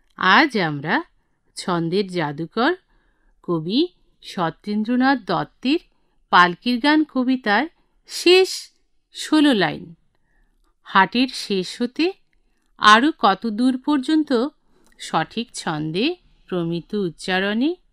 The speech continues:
ও স্বাভাবিক গতিতে আবৃত্তি করা শিখব এবং এই পাঠ্যাংশ হতে বাক্যসহ নতুন শব্দের অর্থ শিখব,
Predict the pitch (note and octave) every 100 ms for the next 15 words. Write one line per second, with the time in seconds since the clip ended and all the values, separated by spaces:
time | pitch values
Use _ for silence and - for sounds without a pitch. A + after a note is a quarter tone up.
0 | - E3 F#3+ F4 _ _ - - - E3
1 | E3+ G3+ G#3 B3 G#3 B3+ B3+ B3+ C4 C4
2 | B3+ _ _ - D#3 D3+ E3+ - F#3+ -
3 | B3 E4+ - B3 E3+ D3+ - - _ _
4 | - D#3 F3 D4+ F#4 _ _ _ _ -
5 | B3+ F4+ G#4 B3+ F#3+ - - G#3 G#3 A#3+
6 | G3+ A#3 - F#4 _ _ _ _ _ _
7 | G#3 C4 C4+ - E4+ D#4+ - D#3+ F#3+ E4+
8 | - _ _ _ - G#3 A3 B3 D4+ D#4
9 | A#3+ G3+ G3 G#3 F3 D3 - - G#3 -
10 | A#3 G#3+ C4 C4